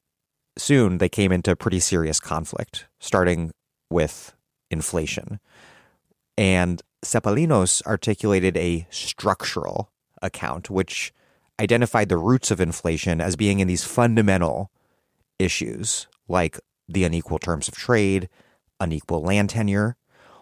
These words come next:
while the I M F, in a move, in a position that would be very familiar to us today, blamed rising wages for rising prices, and so insisted that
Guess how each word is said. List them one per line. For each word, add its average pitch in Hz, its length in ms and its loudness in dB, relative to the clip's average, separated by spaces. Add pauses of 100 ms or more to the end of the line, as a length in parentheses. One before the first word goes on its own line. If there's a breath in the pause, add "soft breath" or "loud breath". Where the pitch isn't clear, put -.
while 92 480 2 (100)
the 95 140 0
I 101 140 2
M 95 120 2
F, 147 320 2 (160)
in 87 380 0 (500)
a 98 60 -2
move, 87 640 0 (280)
in 104 100 0
a 95 60 0
position 92 320 -2
that 85 60 0
would 82 100 -2
be 87 100 -2
very 80 180 0
familiar 80 380 -4
to 80 160 -4
us 76 160 -6
today, 80 480 -2 (500)
blamed 87 480 2 (560)
rising 92 560 2
wages 80 480 0
for - 160 -6
rising 78 380 -2
prices, - 720 -8 (100)
and 76 380 -4 (200 soft breath)
so 92 220 4
insisted 82 640 2
that 85 340 0